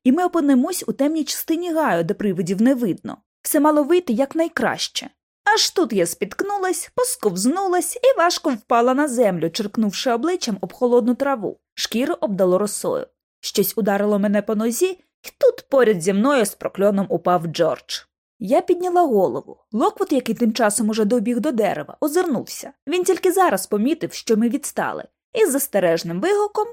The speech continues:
кинувся до нас. Довкола мене війнуло холодом. Я поглянула вбік, там стояла примара. Їй, напевно, слід було б поставити відмінну оцінку за оригінальність. Ні голого черепа,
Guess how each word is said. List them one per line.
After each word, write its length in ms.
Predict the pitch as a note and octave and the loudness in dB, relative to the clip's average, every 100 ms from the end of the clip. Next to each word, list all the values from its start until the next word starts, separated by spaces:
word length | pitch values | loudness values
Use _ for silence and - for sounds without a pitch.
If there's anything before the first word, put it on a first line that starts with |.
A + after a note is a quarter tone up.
| - | -4
кинувся 420 | G3+ F3+ F3 F#3+ | -2 -2 -4 -2
до 140 | F#3+ | -2
нас. 400 | F#3+ C3 - - - _ _ _ - | -2 -4 -8 -10 -14 _ _ _ -2
Довкола 520 | G3 F3+ G#3+ G#3+ G3+ | -2 0 0 2 2
мене 320 | C4 F4 A#3+ | 2 0 -2
війнуло 400 | F3+ G3 B3 D4 | -2 0 2 0
холодом. 640 | D4+ B3+ D#3+ - - - - | -2 -2 -2 -4 -14 -20 -6
Я 180 | G3+ D#4 | -2 0
поглянула 560 | E4+ D4+ C#4+ D4 D4+ | 0 2 2 0 -2
вбік, 420 | D4 G#3 - - _ | -4 -6 -10 -16 _
там 180 | - F3 | -8 -6
стояла 400 | G#3 C#4+ C4+ C4+ | -4 0 2 2
примара. 520 | C4+ C4 G3 C3+ - - _ _ - | 0 -2 0 -2 -6 -14 _ _ -4
Їй, 260 | A#3+ F#4 G4+ | 2 2 2
напевно, 420 | F4 E4+ D4+ C#4+ | 2 2 2 0
слід 260 | - C#4 | 0 -4
було 280 | G#3 B3+ B3+ | 0 2 2
б 100 | B3 | 2
поставити 560 | D4 D4+ A4 A4+ B3 C#4 | -4 -2 -4 -2 -4 0
відмінну 460 | F#4+ F4 C#4 F#3+ | 0 2 0 2
оцінку 420 | F3+ F3+ D#4+ D#4+ G#3 | 0 -2 -6 -4 -2
за 180 | G3+ | 2
оригінальність. 1000 | G#3 A3+ A3+ C#4 F#3+ - C#3 - - - E4+ | 2 0 -2 -2 -2 -4 -12 -16 -16 -14 0
Ні 100 | A4 | 2
голого 420 | G4+ C#4 F#3+ D#3 | 4 0 0 -4
черепа, 560 | - F4+ F4+ E4+ C#4 | 0 2 2 0 -6